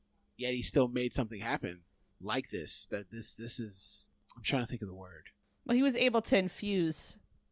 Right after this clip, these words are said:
Speaker 2: those skills in, like, a drama. It seems like he does, like, either period pieces or deep dramas. Like, I think, yeah, like Pride and Prejudice.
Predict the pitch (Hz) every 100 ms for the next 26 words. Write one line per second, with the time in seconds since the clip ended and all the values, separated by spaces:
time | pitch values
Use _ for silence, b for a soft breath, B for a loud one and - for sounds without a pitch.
0 | - 165 - - 180 147 - - - _
1 | - 170 160 147 143 139 143 147 143 135
2 | 123 - _ _ _ _ _ - - 196
3 | 202 185 175 160 151 156 151 - 233 220
4 | 202 - 196 185 180 165 160 - - _
5 | _ _ 151 147 139 165 151 - 160 165
6 | 160 147 147 - - 156 147 143 151 147
7 | - 156 143 147 - 165 143 139 151 147
8 | 139 131 -